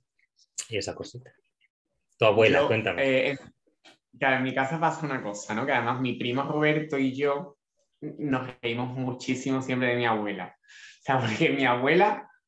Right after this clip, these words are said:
Speaker 2: todos los años tiene el mismo proceso para comerse las uvas. Bueno, la hija de puta de mi madre siempre es la primera que llega al racimo de uva y se coge las uvas más pequeñas, la cabrona.
Speaker 1: Siempre.
Speaker 2: Siempre, lo hace todos los años. Todos los años.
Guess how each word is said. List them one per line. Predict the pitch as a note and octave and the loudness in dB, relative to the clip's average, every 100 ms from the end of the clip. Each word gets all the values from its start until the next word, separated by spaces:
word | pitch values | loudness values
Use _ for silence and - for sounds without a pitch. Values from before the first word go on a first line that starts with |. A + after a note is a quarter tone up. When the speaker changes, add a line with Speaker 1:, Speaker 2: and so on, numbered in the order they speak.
| _ - | _ 2
Speaker 2:
todos | F3 | 6
los | F3 E3+ | 6 4
años | E3+ F3+ | 2 0
tiene | F3+ E3 E3 | -2 -2 -2
el | D3+ | 0
mismo | D#3 E3+ E3+ | 0 0 0
proceso | F3 E3 D#3+ - E3+ - F3 | 2 2 0 -4 -4 -2 0
para | D#3+ C3 | 2 0
comerse | A#2+ A#2 A2 A2+ | -2 -8 -10 -14
las | A2 - | -14 -14
uvas. | G#2 - - _ _ - | -14 -16 -20 _ _ -2
Bueno, | C#3+ C3 | 2 4
la | B2+ | 2
hija | A#2 C#3+ | 2 4
de | C#3+ | 4
puta | C3+ F3+ A3+ | 4 6 6
de | |
mi | G#3+ G3 | 6 6
madre | E3+ F3 A3 | 4 4 4
siempre | G#3+ E3+ E3+ | 2 0 2
es | D#3 | 4
la | D3+ | 2
primera | C3+ C#3+ | 2 2
que | D3+ | 0
llega | C#3 C3+ | -2 -2
al | B2 | -2
racimo | B2 B2 - D3 D#3+ | -4 -6 -6 -4 0
de | D3 | 2
uva | D#3+ E3 | 4 2
y | |
se | D#3+ | 0
coge | C#3 C3+ | -4 -2
las | C3+ | -2
uvas | C#3 C#3 | -2 -2
más | B2 - | -4 -8
pequeñas, | G#2+ G2+ G2 F#2+ F#2 | -10 -10 -10 -10 -10
la | G#2 | -6
cabrona. | G2+ G2 | -4 -4
Speaker 1:
Siempre. | F#2+ - - F#2+ G2+ D#3+ | -4 -6 -4 0 4 6
Speaker 2:
Siempre, | C#3+ A#2 A#2 | 4 2 2
lo | |
hace | B2 D3 | 2 0
todos | B2+ | -2
los | A#2+ - | -2 -6
años. | G#2+ - - - _ _ _ _ _ _ | -14 -16 -18 -20 _ _ _ _ _ _
Todos | - F#3+ F3 | 4 6 6
los | D#3 C#3+ | 4 0
años. | G2 G2 F#2+ | -8 -10 -14